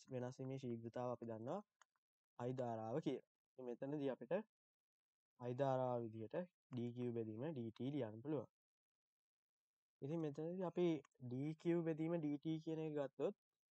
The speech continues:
අපි Q වෙනුවට ලියාගමු සී වී කියලා. හරි,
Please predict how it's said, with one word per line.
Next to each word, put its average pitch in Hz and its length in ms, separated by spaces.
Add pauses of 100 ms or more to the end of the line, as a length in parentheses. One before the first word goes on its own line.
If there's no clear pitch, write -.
(1000)
අපි 156 200 (160)
Q 139 240
වෙනුවට 156 420
ලියාගමු 139 560 (2500)
සී 165 260 (120)
වී 135 260
කියලා. - 360 (4000)
හරි, 120 120